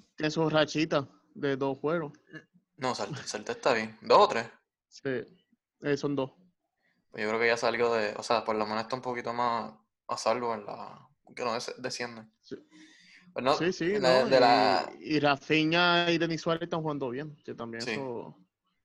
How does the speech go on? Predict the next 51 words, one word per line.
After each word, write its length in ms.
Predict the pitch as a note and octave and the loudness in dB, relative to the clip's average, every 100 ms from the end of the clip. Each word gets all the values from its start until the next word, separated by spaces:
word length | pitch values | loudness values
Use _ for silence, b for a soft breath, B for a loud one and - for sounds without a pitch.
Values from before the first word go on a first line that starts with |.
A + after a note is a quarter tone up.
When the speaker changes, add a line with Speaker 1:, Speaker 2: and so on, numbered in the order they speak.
| _ - | _ -14
Speaker 1:
es 60 | B2+ | -10
otra 140 | B2 | -10
cosita. 460 | A#2+ - C3 - C3+ _ _ _ _ _ - C#3+ | -10 -12 -12 -12 -14 _ _ _ _ _ -14 0
Speaker 2:
Lo 80 | B2+ | 4
que 80 | C3 | 4
pienso 180 | D3 | 2
es 40 | D3+ | 4
que 80 | D#3+ | 4
el 100 | - - - | 2 -6 -6
Speaker 1:
Mira. 140 | - E3+ | 2 2
Speaker 2:
Suárez 400 | - B2+ D3 D3+ | 8 10 10 10
es 60 | C#3+ | 6
el 40 | |
único 200 | D3 D3 | 6 6
que 140 | C3+ C3 | 6 4
yo 80 | A#2+ | 4
no 80 | B2+ | 2
pe-, 140 | B2 | -2
yo 160 | A#2 A2+ | -4 -6
no, 220 | A2+ A2+ | -4 -4
no 160 | A2+ | -4
creo 180 | A#2 C3+ | -4 -2
que 60 | C3+ | 2
debería 500 | B2 A#2+ A#2+ A#2+ A2+ _ _ _ - | 4 4 4 0 -4 _ _ _ -12
empezar. 580 | B2+ A#2+ A2+ C#3+ D#3 D#3 B B B | -8 -4 0 2 0 -4 B B B
Speaker 1:
Ok, 220 | F3+ F3 | 0 2
Speaker 2:
Griezmann, 320 | F3 C#3+ D#3+ C#3+ | 2 4 6 6
Speaker 1:
pues, 200 | C#3+ C#3 | 6 2
Speaker 2:
todavía 220 | C3 A2+ | 4 6
lo 100 | A#2+ | 6
noto 200 | B2+ C3 | 6 4
perdido. 680 | B2+ A#2 A#2+ D#3+ C3 C3 C#3 _ _ _ _ _ _ _ _ _ _ _ _ _ _ _ _ _ _ _ E3 _ _ _ | 4 2 2 2 0 -2 -10 _ _ _ _ _ _ _ _ _ _ _ _ _ _ _ _ _ _ _ -20 _ _ _
Speaker 1:
es 200 | D3+ D#3+ | -2 2
que 260 | F#3 F#3 F3+ | 4 6 6
no 160 | E3+ | 2
tiene 180 | E3+ F#3 | 0 0
toque 240 | F3 E3 F3 | 0 0 0
el 60 | |
balón 540 | E3 E3 C#3+ C3 D#3 D3+ - | 2 0 0 -2 -6 -8 -6
como 220 | D3 C#3 | -4 -2
tal, 260 | C3+ C#3+ | 0 0
no 100 | D3+ | 0
lo 40 | C3 | -2
están 180 | D3 D3 | -2 -2
buscando, 560 | D#3 - C3 D3 C#3+ | -4 -2 -4 0 0
están, 260 | A#2+ C3 C#3 | 0 -2 2
van 240 | D3 D#3 D#3 | 4 4 2
buscando 360 | D#3+ E3+ D#3 | 0 0 2
demasiado 340 | D#3 D3+ D#3 D#3 | 2 2 2 2
a 40 | |
Messi. 460 | C#3 C3 - C#3 | 2 -2 -4 -8